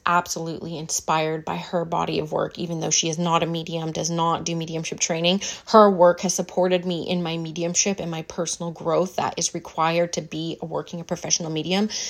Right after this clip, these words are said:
like no other teacher out there in the world. So she is the teacher of my heart. And I'm in her membership and I listen to her lectures. Every single week I'm listening to a new lecture. So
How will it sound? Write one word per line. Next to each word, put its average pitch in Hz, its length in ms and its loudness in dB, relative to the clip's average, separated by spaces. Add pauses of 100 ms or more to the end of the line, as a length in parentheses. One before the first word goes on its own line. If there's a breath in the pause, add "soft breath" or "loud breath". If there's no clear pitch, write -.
(160 loud breath)
like 175 200 4
no 196 180 10
other 175 200 6
teacher 160 320 0
out 151 160 -2
there 156 100 -6
in 147 80 -6
the 147 60 -6
world. 147 360 0
So 170 100 -4
she 208 260 6
is 185 80 6
the 185 80 -2
teacher 175 320 0
of 160 60 -6
my 160 100 -4
heart. 160 400 2 (560)
And 196 100 6
I'm 190 100 6
in 180 100 4
her 175 100 2
membership 160 520 0
and 165 120 -2
I 165 80 -2
listen 165 280 -2
to 165 220 -2
her 165 140 0
lectures. 160 540 -2 (440 loud breath)
Every 226 240 8
single 185 240 4
week 175 220 -2
I'm 165 80 -2
listening 165 340 -6
to - 120 -4
a - 20 -4
new 160 160 -2
lecture. 156 420 -2
So 160 480 6